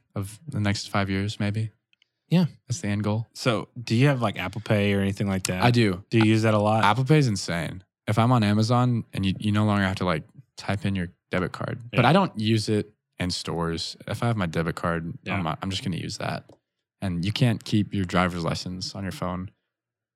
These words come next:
Speaker 1: unless now you can.
Speaker 2: That's actually a good
Speaker 3: I don't
Speaker 2: idea.
Speaker 3: know. It is actually a good idea.
Speaker 1: But that would be a ha-, like, safety hazard. You lose your phone, you lose everything.
Speaker 3: It's true.
Speaker 1: So
Speaker 3: Yeah, but
Speaker 2: Well, you
Speaker 3: there's
Speaker 2: need
Speaker 3: a
Speaker 2: to
Speaker 3: lot of
Speaker 2: keep a,
Speaker 3: information on the
Speaker 2: if you could
Speaker 3: phone,
Speaker 2: keep a
Speaker 3: so.
Speaker 1: Yeah.
Speaker 2: Yeah.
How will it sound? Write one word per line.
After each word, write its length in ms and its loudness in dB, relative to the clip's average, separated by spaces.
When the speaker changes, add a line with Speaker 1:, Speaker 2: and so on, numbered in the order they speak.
Speaker 1:
unless 280 -2
now 100 -2
you 180 -2
can. 460 -4
Speaker 2:
That's 200 -2
actually 300 0
a 60 -4
good 180 -2
Speaker 3:
I 120 0
don't 60 2
Speaker 2:
idea. 140 4
Speaker 3:
know. 340 -2
It 80 -4
is 160 -2
actually 340 -10
a 60 -8
good 80 -10
idea. 320 -14
Speaker 1:
But 140 0
that 140 6
would 120 4
be 140 6
a 60 2
ha-, 240 -2
like, 220 -2
safety 320 -2
hazard. 380 -4
You 120 2
lose 160 4
your 80 0
phone, 320 0
you 120 -2
lose 180 -2
everything. 480 -6
Speaker 3:
It's 120 -12
true. 380 -2
Speaker 1:
So 400 -8
Speaker 3:
Yeah, 220 -4
but 160 -8
Speaker 2:
Well, 80 4
you 60 6
Speaker 3:
there's 120 6
Speaker 2:
need 140 6
Speaker 3:
a 20 2
Speaker 2:
to 20 2
Speaker 3:
lot 180 6
of 40 4
Speaker 2:
keep 60 0
a, 40 2
Speaker 3:
information 460 -6
on 120 -12
the 60 2
Speaker 2:
if 100 2
you 80 2
could 80 2
Speaker 3:
phone, 100 2
Speaker 2:
keep 200 4
a 140 -4
Speaker 3:
so. 540 -2
Speaker 1:
Yeah. 360 4
Speaker 2:
Yeah. 160 -14